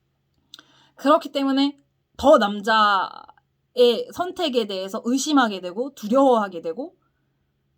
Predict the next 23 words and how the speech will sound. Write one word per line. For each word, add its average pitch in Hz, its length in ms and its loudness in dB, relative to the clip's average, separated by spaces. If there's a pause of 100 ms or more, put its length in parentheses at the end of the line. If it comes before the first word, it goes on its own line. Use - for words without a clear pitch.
(100)
그런 254 600 0
게 202 80 -8
있는 214 320 0
거고, 262 380 -6 (400)
또 381 280 -4 (520)
그렇게 277 260 0
두려워하는 247 580 0
이유가 196 440 -2 (480)
사람 392 440 2
마음이 247 600 0 (280)
변덕스럽다는 254 1000 0
걸 220 120 2
알고 196 340 -2
있기 190 160 -16
때문에. 165 240 -14
왜냐면 240 260 2
본인 302 380 2
마음이 233 260 2
변덕스러우니까. 160 880 -16 (140)
그런 196 180 -10
것도 190 220 -16
있는 165 200 -20
거고. - 160 -20